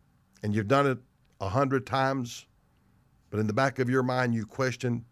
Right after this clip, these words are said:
"Did, did I do it right this time? Did, did, did, did, did I get it right?" Uh, do you wanna go back and look at it just to make sure?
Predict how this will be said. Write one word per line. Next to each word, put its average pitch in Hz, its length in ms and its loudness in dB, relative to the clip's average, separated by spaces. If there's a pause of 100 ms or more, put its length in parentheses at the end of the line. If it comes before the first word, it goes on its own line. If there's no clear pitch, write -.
(120)
"Did, 110 160 -10
did 113 120 -2
I 104 80 -2
do 120 160 0
it 123 80 -2
right 117 300 -6
this 117 180 -10
time? 127 460 -8 (1500)
Did, 113 140 -4
did, 110 180 -2
did, 107 200 -4
did, 101 260 -4
did 101 140 -4
I 101 80 0
get 127 200 0
it - 120 -4
right?" 120 280 -2 (560)
Uh, - 200 -8 (120)
do 113 80 0
you 123 80 6
wanna 131 160 4
go 131 140 2
back 135 220 2
and 110 100 0
look 131 260 2
at 143 140 2
it 107 40 -8
just 120 220 -4
to 139 60 -2
make 135 200 -2
sure? 139 300 -4